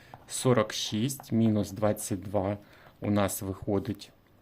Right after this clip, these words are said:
е, двадцять чотири, все одно більше двадцять двох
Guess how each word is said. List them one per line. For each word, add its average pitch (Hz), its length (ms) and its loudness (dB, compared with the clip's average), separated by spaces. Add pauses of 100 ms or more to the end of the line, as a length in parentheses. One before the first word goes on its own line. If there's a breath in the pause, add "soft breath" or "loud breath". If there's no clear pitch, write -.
(220)
е, 101 360 -4
двадцять 101 500 2
чотири, - 420 -4
все - 240 0
одно 117 340 4
більше 101 400 -2
двадцять 120 360 0
двох 135 180 -4